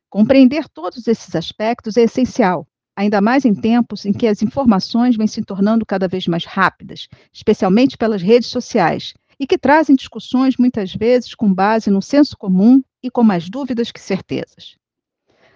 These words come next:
Uma guerra nunca traz ganhos senão para poucos. E se, por um lado, a ação da otan e dos Estados Unidos tem peso fundamental no conflito, com o avanço sobre uma região que se coloca frontalmente como uma ameaça à Rússia,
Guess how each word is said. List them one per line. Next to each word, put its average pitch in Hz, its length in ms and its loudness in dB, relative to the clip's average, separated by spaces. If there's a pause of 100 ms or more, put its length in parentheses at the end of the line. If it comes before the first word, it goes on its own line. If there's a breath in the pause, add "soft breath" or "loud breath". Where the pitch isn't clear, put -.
(100)
Uma 254 160 4
guerra 285 280 0
nunca 277 220 4
traz 196 320 -2
ganhos 247 460 4
senão 226 260 -2
para 220 220 -2
poucos. - 640 -12 (260)
E 208 80 -8
se, 285 140 -4
por 302 160 -4
um 233 160 4
lado, 170 360 0 (120)
a 196 140 -2
ação 277 280 2
da 254 100 0
otan 190 460 -2
e - 20 2
dos 202 160 -4
Estados 240 380 -2
Unidos 175 400 2
tem 202 140 -2
peso 247 320 -2
fundamental 262 760 2
no 247 100 4
conflito, 214 680 -4 (120)
com 226 220 0
o 208 60 2
avanço 240 480 4
sobre 226 260 -6
uma 233 100 4
região 233 480 2
que - 120 -4
se - 120 -6
coloca 175 540 -4
frontalmente 226 800 0
como 185 200 -2
uma 170 100 0
ameaça 160 440 0
à - 20 -2
Rússia, 240 440 -6